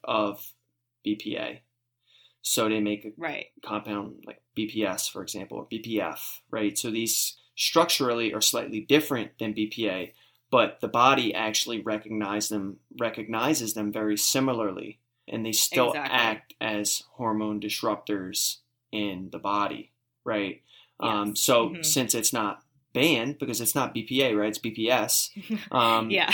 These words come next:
Speaker 2: <laughs>
Speaker 1: that, you know, they have to come up with, uh, testing and other things, and then eventually that gets banned, and they move on to the next thing. They move on to the next thing. Um, so just because it says B P A free doesn't mean there isn't a B P A derivative that is not currently banned by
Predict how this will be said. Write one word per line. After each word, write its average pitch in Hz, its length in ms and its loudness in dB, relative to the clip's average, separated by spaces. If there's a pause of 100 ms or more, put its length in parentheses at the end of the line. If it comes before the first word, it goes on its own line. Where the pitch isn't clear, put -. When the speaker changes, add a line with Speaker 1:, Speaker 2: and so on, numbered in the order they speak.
Speaker 2:
<laughs> 285 460 6
Speaker 1:
that, 135 240 2
you 135 160 6
know, 120 180 6 (100)
they 131 200 6
have 123 320 2
to 110 320 0 (200)
come 123 240 0
up 110 240 2
with, 107 400 -2 (360)
uh, 101 300 -4 (220)
testing 143 680 2
and 110 80 -2
other 117 180 0
things, 110 380 -4
and 120 100 -4
then 113 100 -2
eventually 110 420 -4
that 107 180 -2
gets 110 160 -6
banned, 107 260 -2
and 110 100 -4
they 110 60 -2
move 107 240 -2
on 98 200 -8
to 117 120 -6
the 113 80 -4
next 127 300 -2
thing. 95 220 -10
They 101 100 -6
move 110 200 -2
on 104 140 -6
to 110 100 -8
the 104 60 -6
next 113 320 -4
thing. 101 220 -10 (440)
Um, 104 400 -4
so 117 540 4 (260)
just 135 260 0
because 139 280 0
it 113 120 -2
says 117 240 0
B 120 140 -4
P 110 200 -2
A 104 100 0
free 127 360 2
doesn't 117 300 -2
mean 110 180 -2
there 110 180 -2
isn't 107 200 -2
a 104 40 -4
B 107 180 -2
P 107 180 -2
A 101 100 -4
derivative 110 560 0
that 107 140 2
is 107 140 0
not 113 200 -4
currently 110 340 -6
banned 107 540 -2
by 110 460 0